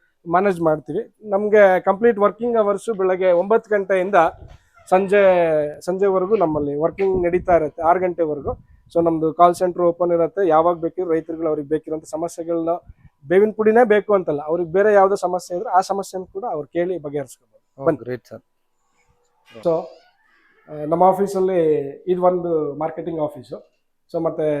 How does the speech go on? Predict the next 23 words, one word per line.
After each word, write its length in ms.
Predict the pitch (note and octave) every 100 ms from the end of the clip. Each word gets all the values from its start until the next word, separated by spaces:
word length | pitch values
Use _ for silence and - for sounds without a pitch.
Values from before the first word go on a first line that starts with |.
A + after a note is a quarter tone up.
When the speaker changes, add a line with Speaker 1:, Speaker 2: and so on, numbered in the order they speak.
| C#3 C#3 D#3
Speaker 1:
ಎರಡು 180 | E3 F3
ಮೂರು 240 | F3+ E3
ಪ್ರೊಡಕ್ಷನ್ 400 | - E3 E3+ F3+
ಆಫೀಸ್ 260 | E3+ F3 F3
ಸಪರೇಟ್ 360 | D#3+ D#3+ D#3+ D#3+
ಇದೆ, 180 | D3+ F#3+ - _ _ _ -
ಆ, 440 | D3+ C#3+ C#3+ C#3+
ಮತ್ತೆ 200 | C#3+ D3
ಸೇಲ್ಸ್ 440 | C#3 F#3 F#3+ F#3 -
ಆಫೀಸ್ 240 | D#3+ E3
ಸಪರೇಟ್ 360 | - D3+ E3 D#3
ಇದೆ. 480 | D3+ A3 - - _ _ D#3+
ನಮ್ಗೆ 220 | E3 D#3+
ಈ 160 | F3+ G3+
ಆಫೀಸಲ್ಲಿ 640 | F3+ F#3 F3+ F3 F3+ G3+
ನಮ್ಗೆ 200 | D3+ C#3+
ಕಂಪ್ಲೀಟ್ 400 | D#3 D#3 E3+ D#3+
ಆಗಿ 200 | D#3 F3+
ಹ್ಯಾಂಡಲ್ 340 | C3 D3 D3
ಮಾಡ್ತಾರೆ, 420 | C3 A#2+ _ C3 C#3+
ಆ, 320 | C#3 C3+ C3+
ಈ 40 |
ಮಾರ್ಕೆಟಿಂಗ್‌ದು. 840 | C#3 D3 D3 D3 C#3 C3+ C#3 C#3